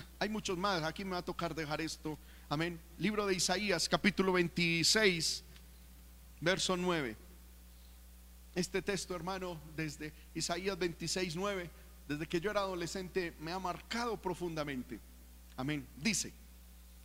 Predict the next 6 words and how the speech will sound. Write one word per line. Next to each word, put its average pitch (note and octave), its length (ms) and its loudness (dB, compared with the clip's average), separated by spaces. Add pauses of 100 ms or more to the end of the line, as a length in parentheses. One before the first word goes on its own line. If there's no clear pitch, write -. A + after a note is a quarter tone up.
(120)
"Con F#3+ 400 2
mi G3 200 4
alma E3 680 4 (800)
te E3+ 260 8
he F#3+ 60 4
deseado F#3+ 800 0